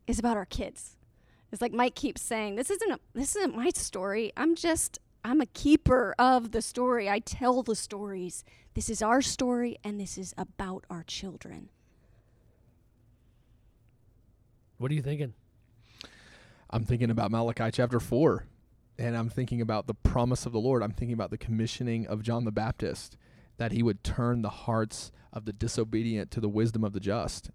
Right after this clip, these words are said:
Speaker 3: and this whole foreigner movement that the Lord is raising up in the earth across the body of Christ to call people to contend for the anointing to flow through others. At the end of the day, it's about others.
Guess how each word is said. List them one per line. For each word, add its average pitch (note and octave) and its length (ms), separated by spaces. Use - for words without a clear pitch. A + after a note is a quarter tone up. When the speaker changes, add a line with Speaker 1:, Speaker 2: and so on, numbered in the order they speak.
Speaker 3:
and G#2+ 260
this G#2 160
whole A2 180
foreigner B2+ 560
movement B2 480
that G#2+ 140
the A#2 80
Lord B2 200
is A#2 140
raising A#2 400
up G#2+ 340
in A#2 180
the A#2+ 200
earth A#2 380
across - 500
the B2+ 100
body A2+ 280
of G#2+ 100
Christ G2 520
to B2 220
call A#2+ 480
people A2 600
to A#2+ 160
contend A2+ 800
for G#2+ 100
the G#2+ 100
anointing A2 400
to G#2 80
flow A#2 320
through B2 300
others. - 500
At B2 120
the C#3+ 160
end E3 120
of F3+ 60
the D3 80
day, C3 200
it's - 200
about A2 300
others. F#2+ 460